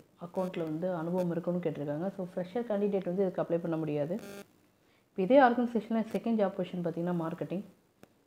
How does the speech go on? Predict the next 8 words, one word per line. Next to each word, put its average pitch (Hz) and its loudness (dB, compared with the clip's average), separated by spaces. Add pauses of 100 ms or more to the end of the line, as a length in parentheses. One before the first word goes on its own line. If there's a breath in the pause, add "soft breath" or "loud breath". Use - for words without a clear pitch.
(320)
இதுக்கு 262 2
வந்து 247 2
ஆண்கள் 226 2
மற்றும் 202 0
பெண்கள் 185 0 (100)
ரெண்டு 170 -2
பேருமே 170 0
விண்ணப்பிக்கலாம். 165 -2